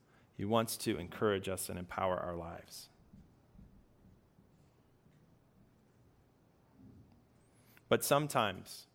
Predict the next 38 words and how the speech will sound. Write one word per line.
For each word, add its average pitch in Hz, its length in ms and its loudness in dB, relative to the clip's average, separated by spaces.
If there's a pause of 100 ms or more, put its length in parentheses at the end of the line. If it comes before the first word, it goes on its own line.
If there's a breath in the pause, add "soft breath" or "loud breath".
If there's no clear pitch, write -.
(420)
either 110 180 4
'cause 110 220 0
we're 113 100 6
on 101 80 2
the 104 60 -2
front 143 340 0
end 160 280 0 (420)
or 101 100 0
because 107 260 0
we've 117 160 0
been, 110 240 4
as 98 320 -4 (880)
the - 80 -2
Bible 104 320 6
sometimes 104 480 -4
refers 104 300 -2
to 107 80 0
it, 98 80 -2
running 113 400 4
the 98 100 -4
race 104 320 -2
for - 160 -2
a 101 40 2
long 101 260 2
time, 113 320 -4 (600 soft breath)
we 113 120 4
need 123 160 4
this - 180 -4
next 117 280 -2
thing, 92 200 0
and 92 80 -4
that 104 140 2
is 101 140 -2
to 95 100 -2
build 101 240 2
trust - 320 -4
with - 160 -10
God. - 240 -6